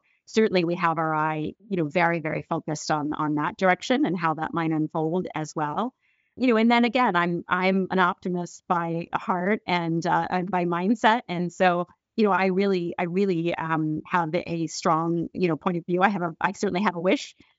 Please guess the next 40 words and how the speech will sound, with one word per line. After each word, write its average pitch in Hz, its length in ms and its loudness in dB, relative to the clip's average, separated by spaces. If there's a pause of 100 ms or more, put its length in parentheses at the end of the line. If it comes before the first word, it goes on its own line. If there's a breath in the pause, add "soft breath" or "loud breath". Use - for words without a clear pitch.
(120)
uh, 196 120 4
that 208 140 -2
we 214 80 2
get 208 160 4
great 190 260 0
policy 185 600 -2 (120)
ultimately 160 580 -2
on, 156 200 0
on 165 160 0
the 156 60 2
transformation 156 720 -2
to, 151 500 -4
um, 147 380 -2
you 175 120 -2
know, 151 60 -4
a 156 80 -2
digital 160 340 -4
world 156 220 0
that - 120 -8
we 156 100 -4
live 151 180 -2
in. 139 180 -2
So 151 280 -4 (360)
I'm 190 280 0
hoping 208 360 0
for - 80 -2
that 185 160 0
consistency 185 580 -2
and 170 100 0
that 170 160 -4
collaboration 165 640 -2
ultimately, 156 720 -2
uh, 165 180 0
f-, - 140 -10
from 214 180 4
whoever 202 220 2
the, 170 240 -4
the 185 120 -2
players 160 380 0
emerge, 156 480 -4